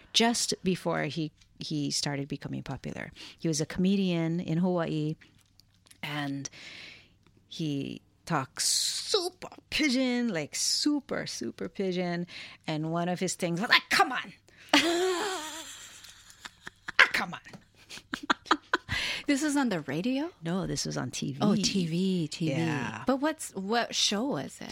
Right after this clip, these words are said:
Speaker 2: Like a comedy sh-,
Speaker 1: I,
Speaker 2: like a half-hour comedy show?
Speaker 1: I, I think it was on some kind of cable access where, you know, anybody can make a T V show, and I think that was it. But don't quote me.
Speaker 2: Hmm.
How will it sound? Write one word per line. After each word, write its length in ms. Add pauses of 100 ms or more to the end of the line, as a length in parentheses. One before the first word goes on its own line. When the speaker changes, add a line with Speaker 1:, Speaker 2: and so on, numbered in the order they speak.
Speaker 2:
Like 120
a 60
comedy 540
sh-, 80
Speaker 1:
I, 80
Speaker 2:
like 100
a 60
half-hour 400
comedy 360
show? 240
Speaker 1:
I, 540 (420)
I 120
think 360
it 140
was 260
on 220
some 140
kind 240
of 120 (280)
cable 580
access 640
where, 120
you 160
know, 80
anybody 440
can 140
make 180
a 40
T 200
V 160
show, 640 (560)
and 460 (100)
I 60
think 340
that 140
was 160
it. 180 (460)
But 320
don't 400
quote 260
me. 320 (1700)
Speaker 2:
Hmm. 200